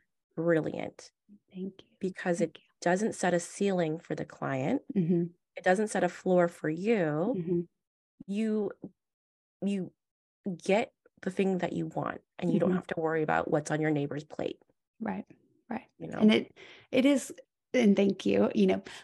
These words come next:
Speaker 2: listen, I'm ready to increase that rate too. Um, no,
Speaker 1: <laughs>
Speaker 2: I, I think one of my main
Speaker 1: Mm.
Speaker 2: goals is to eventually grow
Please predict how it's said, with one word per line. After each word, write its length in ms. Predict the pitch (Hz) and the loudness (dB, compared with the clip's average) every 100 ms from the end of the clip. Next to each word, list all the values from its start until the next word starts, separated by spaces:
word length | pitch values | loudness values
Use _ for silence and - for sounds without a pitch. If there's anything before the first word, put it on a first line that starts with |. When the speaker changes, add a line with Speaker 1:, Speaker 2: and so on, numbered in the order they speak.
| - | -2
Speaker 2:
listen, 340 | 240 - 196 | 0 0 0
I'm 180 | 190 262 | 2 2
ready 200 | 214 190 | 2 2
to 180 | 202 - - _ _ _ | 0 -2 -8 _ _ _
increase 400 | - 214 - 240 - | 4 6 6 4 4
that 180 | 226 233 | 4 6
rate 220 | 240 262 | 6 6
too. 220 | - 208 - - - | 4 4 2 -4 4
Um, 380 | 226 196 196 - | 8 10 8 8
no, 300 | 208 - - | 8 8 6
Speaker 1:
<laughs> 40 | |
Speaker 2:
I, 480 | - 226 226 233 233 - | 6 8 8 8 6 4
I 140 | 233 | 0
think 420 | 226 240 226 208 - | 2 2 2 -4 -10
one 180 | 220 208 | -4 -2
of 80 | 208 | 0
my 140 | 202 | 0
main 260 | 202 190 190 | 0 0 -2
Speaker 1:
Mm. 40 | |
Speaker 2:
goals 360 | 185 196 202 202 | -2 -2 -4 -6
is 180 | 196 - | -6 -6
to 380 | 190 - 196 - | -4 -2 -2 -2
eventually 480 | 214 185 185 - 202 | 0 2 2 2 0
grow 400 | 196 196 190 196 | 2 0 2 0